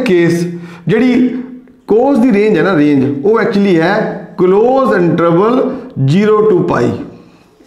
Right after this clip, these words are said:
ਠੀਕ ਹੈ, ਤੇ ਜੇ ਤਾਂ ਵੈਲਿਊ ਪੋਜ਼ਿਟਿਵ ਹੋਵੇ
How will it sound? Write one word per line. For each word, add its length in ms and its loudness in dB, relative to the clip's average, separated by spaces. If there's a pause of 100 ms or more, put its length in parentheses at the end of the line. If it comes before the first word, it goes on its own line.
(540)
ਠੀਕ 200 0
ਹੈ, 80 2 (400)
ਤੇ 80 2 (500)
ਜੇ 140 2
ਤਾਂ 160 2
ਵੈਲਿਊ 240 2
ਪੋਜ਼ਿਟਿਵ 420 2
ਹੋਵੇ 200 2